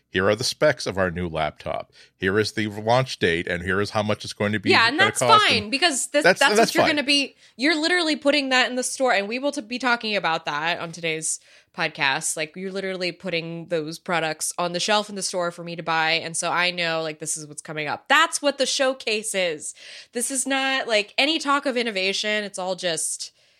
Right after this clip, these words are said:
Speaker 2: for me, it's all, unless it's at a developers conference, because we were talking about this in relation to Google and All About Android, and it was saying, like, unless Google talks about it at the developers conference, like,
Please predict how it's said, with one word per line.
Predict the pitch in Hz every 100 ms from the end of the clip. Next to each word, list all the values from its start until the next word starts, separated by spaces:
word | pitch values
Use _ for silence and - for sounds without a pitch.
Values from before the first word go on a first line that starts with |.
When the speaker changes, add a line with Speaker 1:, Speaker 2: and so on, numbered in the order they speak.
| _ _ _
Speaker 2:
for | - 247 233
me, | 214 208 196 208 262
it's | 294 269
all, | 262 214 214
unless | 247 269 349 -
it's | - 269 269
at | 262
a |
developers | 220 202 185 185 190 220 -
conference, | 226 226 247 247 -
because | 214 190 202 180 170 - - -
we | 220
were | 233
talking | 226 233 262
about | 220 196 196
this | 185 196
in | 185
relation | 175 175 175 180
to | 170
Google | 170 165 180 170 160
and | 165
All | 165 160
About | 156
Android, | 151 156 147 139 135 180 196 - - - -
and | 190 185 175 175 175
it | - -
was | 180 175
saying, | 190 180
like, | 175
unless | 190 202 226 294
Google | - 220 214
talks | 196 175 -
about | 190 190
it |
at | 190
the | 170
developers | 165 160 165 190
conference, | - 202 196 226 233 226 - 190
like, | 165 -